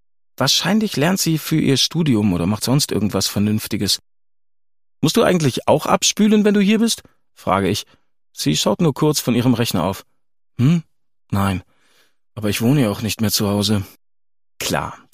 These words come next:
ich hatte immer schon den Verdacht, dass sie das Lieblingskind unserer Eltern ist. "Und warum muss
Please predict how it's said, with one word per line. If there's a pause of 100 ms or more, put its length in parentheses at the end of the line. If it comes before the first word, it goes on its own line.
(240)
ich
hatte
immer
schon
den
Verdacht,
dass
sie
das
Lieblingskind
unserer
Eltern
ist. (640)
"Und
warum
muss